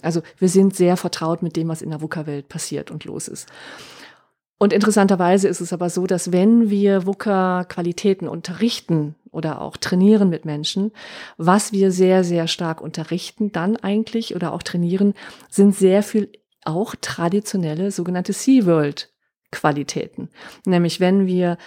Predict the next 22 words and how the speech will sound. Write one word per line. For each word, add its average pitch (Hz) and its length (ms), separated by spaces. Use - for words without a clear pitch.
in 180 300
hohen, 269 500
ähm, 185 300
Zeiten 208 480
der 190 140
Unsicherheit 156 800
und 170 240
mit, 175 280
äh, 160 460
mit, - 280
mit 175 220
Situationen 202 560
umgehen, 175 440
mit 175 120
die, 190 200
die 190 160
wir 196 80
nicht - 180
kennen, 175 440
die 185 120
unberechenbar 156 680
sind, 143 220